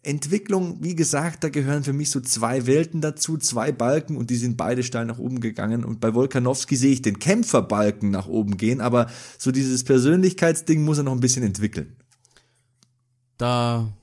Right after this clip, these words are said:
Speaker 2: hast du recht, das stimmt.
Speaker 1: <laughs> Ich liebe es, wenn du das sagst.
Speaker 2: <laughs>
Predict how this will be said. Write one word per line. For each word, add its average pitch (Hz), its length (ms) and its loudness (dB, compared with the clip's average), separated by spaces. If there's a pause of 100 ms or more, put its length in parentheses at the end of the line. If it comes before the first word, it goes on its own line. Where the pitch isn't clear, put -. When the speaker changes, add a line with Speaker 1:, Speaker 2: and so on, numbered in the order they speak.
(180)
Speaker 2:
hast 143 260 -4
du 110 40 -8
recht, 87 340 -8
das 110 180 -8
stimmt. 87 300 -12 (1000)
Speaker 1:
<laughs> 139 600 2
Ich 117 180 -4
liebe 143 200 4
es, 92 140 2
wenn 92 120 0
du 90 60 -2
das 82 200 -6
sagst. - 460 -12
Speaker 2:
<laughs> - 40 -20